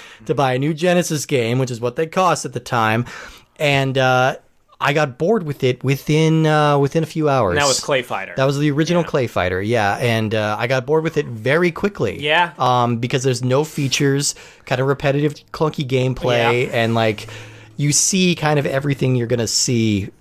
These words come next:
Speaker 1: uh, in one playthrough.
Speaker 2: I mean, I will say, like, the things that sort of make Clay Fighter special, oh, it ki-, I mean, they, they sort of meet those promises of it is animated with clay and the characters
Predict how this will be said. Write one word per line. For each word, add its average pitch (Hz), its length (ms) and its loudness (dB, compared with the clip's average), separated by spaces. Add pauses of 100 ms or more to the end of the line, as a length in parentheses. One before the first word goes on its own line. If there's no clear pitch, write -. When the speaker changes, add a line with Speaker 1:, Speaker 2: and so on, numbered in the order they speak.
Speaker 1:
uh, 104 240 0
in 113 160 2
one 107 180 0
playthrough. - 640 -4
Speaker 2:
I 269 80 0
mean, 285 160 -2
I 262 60 2
will 269 200 0
say, 269 260 0
like, 233 220 0
the 226 100 0
things 254 500 -2
that 196 140 -2
sort 185 140 0
of 156 80 0
make 185 300 0
Clay 180 260 -2
Fighter 151 320 0
special, 135 800 -2 (840)
oh, 208 300 0
it 202 180 -2
ki-, - 60 -8 (100)
I 156 360 -2
mean, 185 220 2
they, 180 160 2
they 175 140 -2
sort 208 200 -2
of 175 60 0
meet 190 260 0
those 165 240 0
promises 156 800 -4
of 143 300 -2
it 147 200 -6
is 170 280 -2
animated 151 580 0
with 139 160 -2
clay 160 340 0
and 139 100 0
the 143 60 -4
characters 147 440 -2